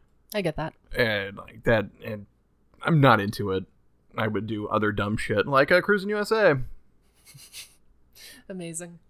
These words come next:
Speaker 2: I don't know about you guys, but it's just screaming in my head, "Cruisin', yeah!"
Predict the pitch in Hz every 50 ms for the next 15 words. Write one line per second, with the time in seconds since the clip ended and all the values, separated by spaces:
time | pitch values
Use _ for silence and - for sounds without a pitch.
0 | _ _ _ _ _ _ - - 160 170 160 143 147 143 135 147 147 127 120 117
1 | 117 117 113 113 120 117 - - 113 - - - 123 123 123 123 123 120 120 117
2 | 120 135 135 139 151 180 202 - - - 370 370 330 330 349 349 349 359 - 277
3 | 220 - 523 508 523 320 277 247 403 392 277 285 330 370 156 151 160 160 151 147
4 | - - - - - - - -